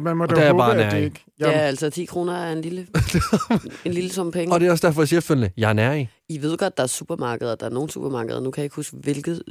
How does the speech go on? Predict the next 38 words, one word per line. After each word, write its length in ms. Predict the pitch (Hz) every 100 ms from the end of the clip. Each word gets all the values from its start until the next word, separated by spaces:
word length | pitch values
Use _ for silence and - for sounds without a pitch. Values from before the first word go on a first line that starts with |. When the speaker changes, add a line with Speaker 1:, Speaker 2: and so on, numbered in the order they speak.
| -
Speaker 3:
supermarkedskæde 720 | - 151 139 123 - - 139
det 80 | 131
er, 140 | 120
der 100 | 143
simpelthen 220 | - 120 117
ikke 140 | -
sælger 400 | - - - -
skrabeæg 520 | - 113 110 - 110
længere. 240 | - 92 95
Speaker 1:
Det 80 |
er 800 | 123 _ _ _ _ _ _ _ _
Speaker 3:
Altså 100 | 135
Speaker 1:
i 20 |
hvert 180 | 151 151
fald 100 | 151
ikke 100 | 180
Coop. 280 | - 156 151 - - -
Speaker 2:
Nej, 220 | 113 113
eller 240 | - 135 139
Netto, 320 | 120 113 117 - _ -
eller 160 | 127
Føtex. 560 | 120 120 107 104 - - _ _ _ _ _ _ _ _
Speaker 3:
Nej, 40 | -
jeg 60 | -
siger, 200 | - 165
der 60 |
er 220 | 170 147 -
én 140 | - -
kæde. 160 | 143 139
Måske 100 | 170
Speaker 2:
Men 80 | 123
det 60 | 120
er 40 |
Speaker 3:
en 20 |
Speaker 2:
måske 200 | 143 147
Speaker 3:
Fakta? 140 | 170 170
Speaker 2:
også, 60 | - 139
nej, 400 | 123 139 143